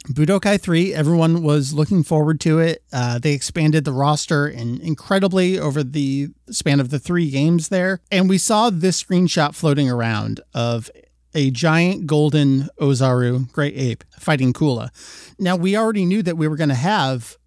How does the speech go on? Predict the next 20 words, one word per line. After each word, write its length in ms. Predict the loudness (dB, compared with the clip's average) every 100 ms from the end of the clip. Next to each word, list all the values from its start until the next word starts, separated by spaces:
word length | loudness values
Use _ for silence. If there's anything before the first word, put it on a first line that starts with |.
| -6
uh, 320 | -4 -4 -6
Super 360 | -6 -2 -2 0
Saiyan 320 | 0 0 0
four 340 | 0 0 -2 -2
G 140 | -2
T 140 | 0 0
stuff 360 | 0 -2 -2 -2
in 120 | 0
this 200 | 0 -2
game. 440 | -2 0 -2 -4 -8
Here's 280 | -4 -2 0
the 60 | 0
background 400 | 0 0 -2 -2
on 160 | -8
it. 80 | -14 -8
So 540 | -4 0 2 2 -2 -8 -12
we 320 | -2 2 2
have 420 | 2 2 2 2
the 100 | 0 2
original 680 | 2 2 2 2 2 -2